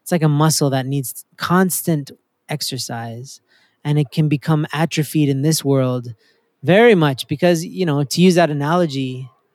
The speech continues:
we have a sedentary lifestyle, you know, people working on their computers all day, and it's doing some bad stuff to our bodies. But also with isolation, with pornography, with people being disconnected from their hearts and from their souls, their very souls.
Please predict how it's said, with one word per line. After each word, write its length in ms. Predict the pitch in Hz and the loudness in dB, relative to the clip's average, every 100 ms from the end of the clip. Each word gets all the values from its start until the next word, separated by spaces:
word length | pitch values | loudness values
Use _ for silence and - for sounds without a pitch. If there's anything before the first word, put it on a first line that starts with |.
| _ _ _ _ | _ _ _ _
we 80 | 165 | 0
have 140 | 165 | 0
a 60 | 135 | 0
sedentary 720 | - 185 185 185 160 170 160 | 0 2 2 0 2 4 4
lifestyle, 880 | 147 151 151 - 139 123 117 110 127 | 4 2 0 -4 -6 -6 -6 -10 -10
you 100 | 143 | -8
know, 100 | 143 | -8
people 380 | 127 160 156 139 | -4 -2 0 2
working 340 | 151 - 147 | 2 0 -2
on 140 | 143 | 0
their 100 | 143 135 | 0 -2
computers 560 | 139 123 151 139 131 | -6 -6 -4 -2 -2
all 180 | 135 131 | -2 -6
day, 380 | 123 127 123 123 _ _ _ _ | -6 -8 -8 -12 _ _ _ _
and 160 | 143 143 | -6 -2
it's 220 | 143 123 | -4 -4
doing 280 | 135 175 180 | 0 0 0
some 140 | 151 | 0
bad 220 | 151 151 | 0 0
stuff 240 | - 156 143 | 0 -2 -2
to 120 | - | -2
our 60 | 139 | -2
bodies. 640 | 127 139 123 123 135 - - | 0 -2 -4 -8 -14 -16 -12
But 260 | 147 131 - _ _ _ _ _ _ _ _ - | -10 -8 -10 _ _ _ _ _ _ _ _ -2
also 300 | 165 151 165 | -2 2 4
with 180 | 156 - | 4 0
isolation, 880 | 160 156 - 147 143 147 - 156 151 | -2 0 0 0 0 0 -2 -2 -2
with 240 | 139 120 | -4 -6
pornography, 800 | - 147 139 139 135 127 143 139 | -6 -4 -2 -4 -6 -6 -4 -2
with 480 | 135 131 123 - - _ _ _ _ - | -2 -4 -6 -12 -20 _ _ _ _ -6
people 440 | 165 147 147 147 | 0 2 2 2
being 440 | 147 151 156 147 | -4 -4 -2 -2
disconnected 680 | 131 151 - 151 147 131 143 | -2 -4 -2 -2 -2 -2 -6
from 180 | - 143 | -4 -4
their 140 | 131 | -4
hearts 360 | 107 135 139 - | -4 -4 -4 -6
and 120 | 131 | -10
from 140 | 131 127 | -10 -10
their 100 | 117 | -8
souls, 480 | - 147 180 135 | -4 -2 -2 -2
their 100 | 123 | -6
very 300 | 117 143 143 | -4 -2 -2
souls. 600 | 127 - 147 139 127 127 | -2 -4 -6 -6 -10 -16